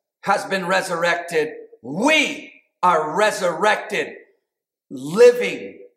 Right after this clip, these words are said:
epistles, living stones, walking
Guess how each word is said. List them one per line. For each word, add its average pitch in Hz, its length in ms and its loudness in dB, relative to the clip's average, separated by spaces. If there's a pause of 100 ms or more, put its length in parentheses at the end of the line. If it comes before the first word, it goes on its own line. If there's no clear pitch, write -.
(840)
epistles, - 1160 -2 (360)
living 208 800 0 (200)
stones, - 1040 -2 (260)
walking 156 800 0